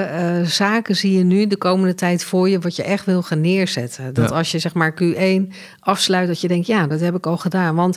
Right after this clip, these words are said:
Speaker 1: ja, die, die mijlpaaltjes neerzetten en zodat je daar naartoe kan lopen, en dat, dat is natuurlijk nooit een rechte lijn, maar dat je wel, ehm, stipjes op de horizon zet, eh, ja, superbelangrijk. Ik ben benieuwd voor jou, eh, wat dat is, eh,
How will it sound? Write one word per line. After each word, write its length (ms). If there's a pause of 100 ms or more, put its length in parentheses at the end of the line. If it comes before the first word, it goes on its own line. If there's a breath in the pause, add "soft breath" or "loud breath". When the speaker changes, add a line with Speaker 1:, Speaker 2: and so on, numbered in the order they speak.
(460 loud breath)
Speaker 1:
ja, 180
die, 140
die 140
mijlpaaltjes 920
neerzetten 880
en 240 (220 loud breath)
zodat 360
je 60
daar 180
naartoe 340
kan 200
lopen, 580
en 120
dat, 120 (120)
dat 180
is 140
natuurlijk 360
nooit 220
een 100
rechte 300
lijn, 340 (420 loud breath)
maar 240
dat 180
je 100
wel, 400
ehm, 460 (360)
stipjes 460
op 120
de 60
horizon 640
zet, 460 (180)
eh, 240 (540)
ja, 220
superbelangrijk. 760
Ik 120
ben 140
benieuwd 320
voor 140
jou, 400
eh, 100
wat 180
dat 200
is, 240
eh, 100